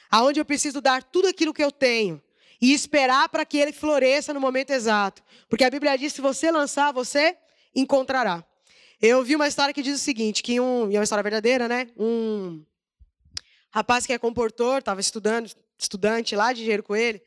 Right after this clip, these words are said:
ele foi comportar em uma empresa, e aí ele chegou lá, uma mulher atendeu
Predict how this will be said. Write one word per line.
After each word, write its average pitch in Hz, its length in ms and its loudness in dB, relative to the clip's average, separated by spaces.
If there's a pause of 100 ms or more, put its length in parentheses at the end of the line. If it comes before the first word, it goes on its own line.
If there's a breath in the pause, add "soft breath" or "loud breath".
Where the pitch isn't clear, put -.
(340 soft breath)
ele 196 140 0
foi 240 100 2
comportar 233 480 -2
em 233 60 -2
uma 240 120 0
empresa, 240 480 0 (800 soft breath)
e 220 120 4
aí 220 140 4
ele 262 140 2
chegou 262 300 0
lá, 254 260 0 (360)
uma 214 160 0
mulher 220 300 2
atendeu 240 680 0